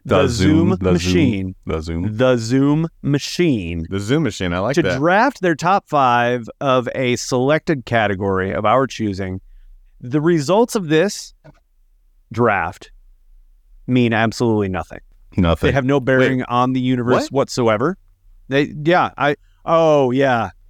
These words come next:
Speaker 2: Sorry, guys.
Speaker 3: Three years
Speaker 2: Forgot to
Speaker 3: I've
Speaker 2: tell
Speaker 3: been doing
Speaker 2: you.
Speaker 3: this. It doesn't
Speaker 2: Three
Speaker 3: mean
Speaker 2: years we've been
Speaker 3: anything.
Speaker 2: doing this, and this
Speaker 3: Jesus.
Speaker 2: doesn't
Speaker 3: You
Speaker 2: matter
Speaker 3: know
Speaker 2: for
Speaker 3: what?
Speaker 2: shit.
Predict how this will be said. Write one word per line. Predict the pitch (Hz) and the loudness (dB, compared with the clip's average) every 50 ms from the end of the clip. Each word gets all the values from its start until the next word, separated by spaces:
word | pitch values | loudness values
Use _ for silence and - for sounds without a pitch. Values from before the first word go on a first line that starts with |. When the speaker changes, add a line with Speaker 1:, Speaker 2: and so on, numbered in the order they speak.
| - - _ | -20 -20 _
Speaker 2:
Sorry, | - - - 151 147 143 143 135 127 120 110 | -12 -4 0 2 2 4 4 4 2 2 0
guys. | 104 113 110 110 107 107 110 110 110 107 101 - - - - - - _ _ - | 0 0 2 2 2 0 0 0 -2 -4 -6 -10 -18 -20 -20 -20 -20 _ _ -12
Speaker 3:
Three | - 160 175 208 | -6 -2 -2 0
years | 214 196 190 185 180 156 | 0 0 0 2 2 2
Speaker 2:
Forgot | 120 120 131 127 131 - | 2 2 2 2 2 0
to | - 117 | -2 -4
Speaker 3:
I've | 110 | -2
Speaker 2:
tell | 104 127 127 | 0 0 2
Speaker 3:
been | 123 120 | 2 2
doing | 117 110 | 0 0
Speaker 2:
you. | 104 98 | 0 0
Speaker 3:
this. | 90 85 85 - | -2 -4 -6 -6
It | 104 107 | -6 -4
doesn't | 101 117 117 131 117 | -4 -4 -2 -2 0
Speaker 2:
Three | 123 139 - | 0 0 0
Speaker 3:
mean | - 165 | 0 0
Speaker 2:
years | 180 175 165 165 160 151 | 0 2 2 2 2 2
we've | 151 151 | 2 0
been | 147 151 | 0 0
Speaker 3:
anything. | 147 | 0
Speaker 2:
doing | 151 151 147 | 2 2 0
this, | 139 127 - - - _ _ | 0 -2 -6 -12 -20 _ _
and | 339 - 139 135 127 | -2 0 0 0 0
this | 131 269 | 0 0
Speaker 3:
Jesus. | - 151 - - 285 - - - | 0 0 0 0 -2 -4 -4 -2
Speaker 2:
doesn't | - 151 139 139 123 139 139 | 0 0 0 2 0 -2 -4
Speaker 3:
You | 135 | -2
Speaker 2:
matter | 135 123 123 127 127 | -2 0 2 2 2
Speaker 3:
know | - | 2
Speaker 2:
for | |
Speaker 3:
what? | 190 185 180 175 160 - | 2 2 2 0 0 -4
Speaker 2:
shit. | - - - 135 123 113 104 98 | -8 -6 -4 -2 -2 -2 -2 -4